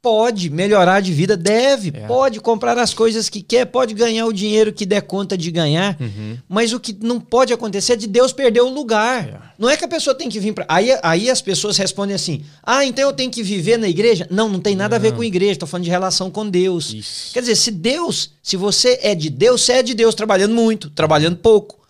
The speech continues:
Speaker 2: É.
Speaker 1: morando no Brasil, morando nos Estados Unidos, morando na Europa, você é de Deus.
Speaker 2: É.
Speaker 1: Então, minha relação com Deus pressupõe tempo com Ele.
Speaker 2: É.
Speaker 1: E esse tempo é mais importante do que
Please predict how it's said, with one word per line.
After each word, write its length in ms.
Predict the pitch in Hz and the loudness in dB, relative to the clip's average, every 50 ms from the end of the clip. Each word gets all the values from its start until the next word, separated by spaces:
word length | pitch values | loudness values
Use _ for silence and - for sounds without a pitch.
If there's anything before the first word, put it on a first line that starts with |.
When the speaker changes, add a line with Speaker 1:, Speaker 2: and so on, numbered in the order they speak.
| _ _ | _ _
Speaker 2:
É. 40 | _ - | _ -2
Speaker 1:
morando 400 | 151 175 170 160 156 156 151 165 | 2 4 4 4 4 2 2 0
no 80 | 180 | -2
Brasil, 460 | 175 196 208 214 208 170 196 202 202 180 | 0 2 2 4 2 2 0 0 0 0
morando 300 | 143 127 123 131 135 139 | 0 0 0 0 -2 -2
nos 100 | 147 147 | -2 -2
Estados 240 | 147 156 160 160 165 | -2 -2 -2 -2 -2
Unidos, 240 | 214 226 233 220 180 | -4 -4 -4 -4 -2
morando 360 | 160 139 127 131 135 135 139 | -2 -2 0 0 -2 -2 0
na 80 | 160 | 2
Europa, 380 | 190 214 220 226 214 220 220 165 | 2 4 4 2 2 0 0 0
você 160 | - - 165 | 0 2 2
é 60 | 156 156 | 2 2
de 120 | 156 214 | 0 -2
Deus. 480 | 214 269 285 311 330 285 165 143 110 95 | -2 -2 -4 -4 -4 -8 -10 -10 -10 -10
Speaker 2:
É. 80 | 90 - - - - - - - - - - | -12 -14 -20 -20 -20 -20 -20 -20 -20 -10 -8
Speaker 1:
Então, 280 | 170 165 - 240 254 | -8 -4 -2 -2 0
minha 220 | 247 247 254 254 214 | 0 0 0 0 2
relação 600 | 233 233 226 208 196 - - - 233 254 269 254 | 0 0 0 0 0 0 0 0 0 0 -2 -4
com 200 | - 214 190 160 | -6 -6 -4 -4
Deus 300 | 151 160 220 254 240 - | -2 0 0 0 0 -2
pressupõe 760 | - - 226 240 233 - 262 220 - - 220 226 240 247 226 226 - _ _ _ _ _ | -4 0 0 0 0 0 -4 -8 -6 -4 -4 -2 -2 -4 -6 -12 -18 _ _ _ _ _
tempo 480 | - 262 277 311 - - - - 175 147 | -2 0 0 0 -2 -4 -6 -8 -8 -8
com 220 | - - 170 156 | -6 -4 -2 0
Ele. 380 | 156 151 139 117 107 101 98 - - | 2 2 2 2 0 -4 -8 -10 -10
Speaker 2:
É. 80 | 107 95 104 104 110 - | -16 -16 -16 -16 -14 -6
Speaker 1:
E 140 | 190 214 247 | -2 0 2
esse 220 | 254 - - 226 | 2 2 0 -4
tempo 680 | - _ - - 254 294 302 247 - - 151 139 147 - | -6 _ -8 -6 -4 -4 -4 -6 -8 -8 -10 -10 -4 0
é 100 | 190 214 | 0 2
mais 400 | 208 196 202 233 262 285 294 233 | 2 2 0 0 0 0 -2 -4
importante 800 | 277 269 - - 233 196 151 147 156 175 208 247 240 - - _ _ _ _ _ _ | -6 -8 -4 -2 -2 -2 -2 -2 -4 -4 -4 -4 -6 -8 -12 _ _ _ _ _ _
do 160 | 185 254 - | -14 -14 -12
que 340 | - - 214 214 247 269 | -6 0 4 4 4 4